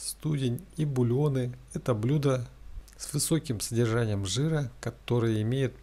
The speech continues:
высокую пищевую ценность.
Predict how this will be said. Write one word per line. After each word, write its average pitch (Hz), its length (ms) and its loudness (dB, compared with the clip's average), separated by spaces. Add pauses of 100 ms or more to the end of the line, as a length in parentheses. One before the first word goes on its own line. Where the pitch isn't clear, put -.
(140)
высокую 123 600 -2 (180)
пищевую 120 680 -2
ценность. 95 720 -6